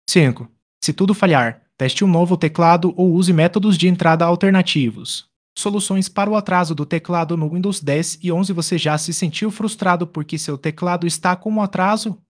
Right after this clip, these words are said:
Isso é comum, especialmente ao trabalhar em algo importante. Mas não se preocupe. Neste guia, você encontrará nove soluções eficazes para resolver o problema de atraso no teclado do seu Windows dez ou onze.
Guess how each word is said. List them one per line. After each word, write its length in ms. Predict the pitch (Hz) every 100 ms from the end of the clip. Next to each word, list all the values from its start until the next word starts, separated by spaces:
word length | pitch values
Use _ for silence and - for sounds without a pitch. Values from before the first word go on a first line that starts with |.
| _ -
Isso 220 | 190 220
é 80 | 220
comum, 400 | 202 160 165 160
especialmente 640 | 165 - 170 190 165 143 165
ao 80 |
trabalhar 440 | 156 143 139 131 135
em 140 | 160
algo 240 | 131 123 120
importante. 760 | 156 175 175 131 110 - - _ _ _ -
Mas 160 | 151
não 120 | 180
se 120 | 190 196
preocupe. 680 | 208 196 143 120 113 117 _ _ _ _
Neste 240 | 131 - 190
guia, 360 | 160 208 208 -
você 280 | 170 - 190
encontrará 520 | 190 208 208 190 160
nove 240 | 160 175
soluções 600 | 190 220 214 - 165 165
eficazes 640 | 175 208 196 175 175 180 -
para 180 | 170
resolver 420 | 156 170 208 165 180
o 60 |
problema 400 | 170 190 180 202
de 80 | 185
atraso 420 | 175 - 170 175
no 120 | 175
teclado 480 | 156 175 180 170 175
do 120 | 175
seu 220 | 175 185 170
Windows 380 | 180 220 226
dez 280 | 156 165 - -
ou 160 | 185
onze. 460 | 143 117 117 -